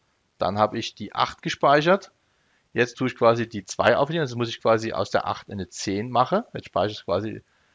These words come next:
diesen Wert, ja, wird eine zehn und so weiter. Ja, das heißt, Sie brauchen eine Variable, in der Sie immer Ihr Zwischenwert einspeichern. Ja. Äh, und sie tun es immer wiederholen. Ja. Sie gehen quasi die Werte einzeln durch und tun immer den Wert immer auf diese Variable aufaddieren.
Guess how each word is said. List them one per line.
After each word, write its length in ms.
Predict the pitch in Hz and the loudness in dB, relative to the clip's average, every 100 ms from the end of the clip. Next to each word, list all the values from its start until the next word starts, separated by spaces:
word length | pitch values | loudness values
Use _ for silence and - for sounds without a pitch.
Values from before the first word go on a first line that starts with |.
| _ _ - | _ _ -8
diesen 280 | 127 165 143 | -6 -4 0
Wert, 300 | 143 175 - | 2 2 2
ja, 260 | 127 135 95 101 | 0 0 -6 -10
wird 140 | 98 | -10
eine 80 | 90 | -10
zehn 380 | - 156 185 - | 0 2 2 -4
und 220 | - 165 - | 0 0 0
so 200 | 156 127 | -2 0
weiter. 420 | 104 - 73 - _ - - | -2 -4 -10 -10 _ -20 0
Ja, 60 | 131 | 2
das 180 | 139 | 4
heißt, 200 | 143 147 | 6 6
Sie 80 | 147 | 4
brauchen 480 | - 92 147 190 - | -4 4 4 2 -2
eine 220 | 135 131 | 0 4
Variable, 600 | 117 110 98 90 202 208 | 4 4 2 4 2 2
in 100 | 175 | -2
der 200 | 151 147 | 0 -2
Sie 160 | 143 123 | -2 -4
immer 220 | 170 196 | 2 2
Ihr 180 | 131 131 | 2 -2
Zwischenwert 680 | - 139 170 170 139 127 - | 0 -2 -2 0 2 2 0
einspeichern. 800 | 101 190 - - 90 - 160 285 _ _ _ _ 104 | 0 0 -2 -2 -2 0 -2 -2 _ _ _ _ 0
Ja. 280 | 107 165 _ - - - - _ _ - | 2 2 _ -20 -20 -20 -20 _ _ 4
Äh, 160 | 131 | 4
und 240 | 131 170 170 | 4 0 -2
sie 80 | - | -2
tun 100 | 160 | -2
es 80 | |
immer 160 | 170 175 | -2 -4
wiederholen. 480 | 175 160 135 127 104 | 2 4 6 6 6
Ja. 100 | 135 | 0
Sie 80 | 135 | -2
gehen 160 | 143 | -2
quasi 280 | 143 139 127 | 0 0 0
die 40 | |
Werte 240 | 120 135 - | 0 2 2
einzeln 320 | 131 131 120 | 0 -4 -6
durch 280 | 151 180 165 | -2 -2 -2
und 40 | |
tun 120 | 156 | -8
immer 120 | 160 147 | -6 -6
den 140 | 131 | 0
Wert 180 | 135 143 | 0 0
immer 220 | 139 - | -2 0
auf 100 | 120 | 0
diese 240 | 147 135 | -2 -2
Variable 500 | 127 127 123 120 131 | 2 4 6 6 4
aufaddieren. 640 | - 120 107 110 101 90 | 2 0 0 -4 -8 -12